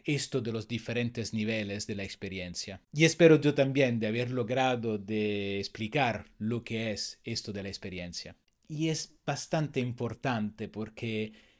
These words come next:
esto nos ayuda a entender que cada palabra del paciente tiene un gran valor. Es un regalo que nos hacen los pacientes cuando nos dicen una experiencia de su propio cuerpo. No es solo que se están lamentando, te están diciendo, te están abriendo la ventana sobre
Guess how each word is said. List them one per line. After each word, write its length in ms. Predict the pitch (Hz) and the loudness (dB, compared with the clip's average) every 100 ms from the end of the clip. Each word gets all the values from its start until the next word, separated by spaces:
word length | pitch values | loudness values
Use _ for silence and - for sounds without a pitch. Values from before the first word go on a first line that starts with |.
| _ _ _ | _ _ _
esto 300 | - 156 - | -2 0 2
nos 180 | 143 127 | 2 2
ayuda 280 | 139 139 135 | 2 2 2
a 20 | |
entender 440 | 123 131 131 135 127 | 2 0 2 2 0
que 180 | 123 - | -6 -2
cada 320 | 160 151 139 | 0 2 2
palabra 680 | 135 127 107 90 87 87 - _ | 2 2 0 -2 -8 -10 -16 _
del 280 | 110 131 117 | -2 -2 -2
paciente 560 | 117 - 151 151 143 | -8 -2 0 0 -2
tiene 200 | 120 120 | 0 0
un 80 | 117 | 0
gran 240 | 120 123 113 | 0 -2 -2
valor. 340 | 107 95 90 - | -2 -4 -8 -6
Es 200 | 170 - | -4 -2
un 80 | 131 | -2
regalo 520 | 117 104 113 104 95 | -2 -2 -2 -2 -6
que 120 | 98 | -8
nos 200 | 95 - | -8 -8
hacen 340 | 98 - 92 | -8 -8 -10
los 160 | 95 95 | -10 -10
pacientes 680 | 98 92 110 104 95 104 - | -10 -8 -6 -6 -6 -8 -6
cuando 260 | 113 113 | -6 -4
nos 220 | 120 113 | -4 -6
dicen 440 | 151 165 160 139 131 - - _ | -2 -2 0 -4 -6 -14 -20 _
una 220 | 170 151 | 0 2
experiencia 540 | 143 - 139 160 160 131 | 2 2 4 4 2 0
de 100 | 123 | -2
su 140 | 127 | -2
propio 340 | 135 123 123 | -2 -2 -4
cuerpo. 400 | - 110 98 - | -4 -4 -4 -6
No 140 | 160 214 | -6 -4
es 160 | 160 | -4
solo 320 | - 147 135 127 | -2 0 2 0
que 100 | 120 | -4
se 140 | 131 | -4
están 340 | - 139 131 | -2 0 0
lamentando, 760 | 120 117 113 110 117 104 101 110 | 0 0 -2 -2 -2 -2 -4 -4
te 80 | 147 | -6
están 320 | - 156 147 | -2 -2 0
diciendo, 540 | 143 139 160 127 113 | -2 2 4 4 0
te 80 | 120 | -4
están 260 | 120 147 147 | -4 0 0
abriendo 440 | 139 156 151 139 | 4 4 4 4
la 120 | 135 | 4
ventana 580 | 135 131 131 160 147 127 | 4 0 2 2 2 0
sobre 400 | 120 120 120 | 0 0 0